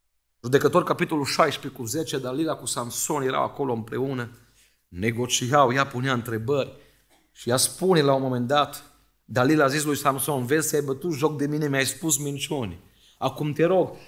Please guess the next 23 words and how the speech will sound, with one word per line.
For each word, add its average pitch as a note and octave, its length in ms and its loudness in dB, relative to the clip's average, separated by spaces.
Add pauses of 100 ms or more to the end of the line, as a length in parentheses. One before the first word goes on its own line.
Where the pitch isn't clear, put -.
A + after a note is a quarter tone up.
(460)
arată F3 400 4
cu - 180 -6
ce G3+ 160 2
trebuie D3 320 -2
să C3 120 -6
fiu B2+ 220 -6
legat." A#2 400 -8 (1200)
Și - 120 -8
aici D3 200 4
veți C#3+ 180 0
spune D#3+ 200 0
unii D3 240 -2
frați C#3 280 2
sau C#3 120 -2
surori C3+ 300 -2
din C#3 120 -2
biserică, C3 340 -4
"Frate C3+ 220 0
Cristi, D#3+ 300 -6
aici D#3+ 200 -2
nu E3 120 -6
ai C3+ 120 -2
dreptate. F#2 420 -10